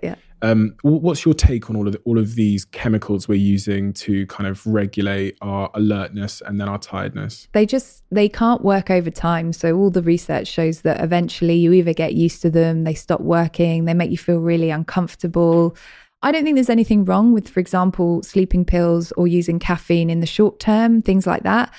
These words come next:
Speaker 1: Um, but starting to use them long term, they have their own, all of them have their own side effects, and over a long time of use, um, aren't very good for the body. Um, but in general, they're just not going to, they're not gonna suddenly miraculously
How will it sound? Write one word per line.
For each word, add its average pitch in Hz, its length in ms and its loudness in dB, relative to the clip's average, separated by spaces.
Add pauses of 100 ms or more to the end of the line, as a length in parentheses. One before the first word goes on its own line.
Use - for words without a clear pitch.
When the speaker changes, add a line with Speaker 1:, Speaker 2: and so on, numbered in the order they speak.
(360)
Speaker 1:
Um, 185 400 4
but - 360 0
starting 214 460 0
to 196 120 -8
use 196 220 2
them 180 160 2
long 180 200 4
term, 185 300 0
they 196 120 2
have 196 260 -2
their 175 240 -2
own, 165 500 0
all 202 220 6
of 170 100 -2
them 165 160 -2
have 160 200 -4
their 160 160 0
own 160 140 -2
side 160 260 -2
effects, - 440 -6
and 165 220 0
over 165 480 0
a 160 100 -2
long 165 380 0 (340)
time 165 340 -2
of 156 140 -6
use, 165 500 -2
um, 151 340 -4
aren't 165 320 -4
very 160 220 0
good 165 160 -2
for - 140 -6
the 156 80 -2
body. 165 480 0 (340)
Um, 165 200 0
but - 120 -2
in 190 160 2
general, 202 400 2
they're 226 100 2
just 180 240 -4
not 170 460 2
going 170 320 0
to, 165 160 0
they're 190 140 0
not 208 180 2
gonna 208 180 0
suddenly 190 440 -2
miraculously 170 920 -2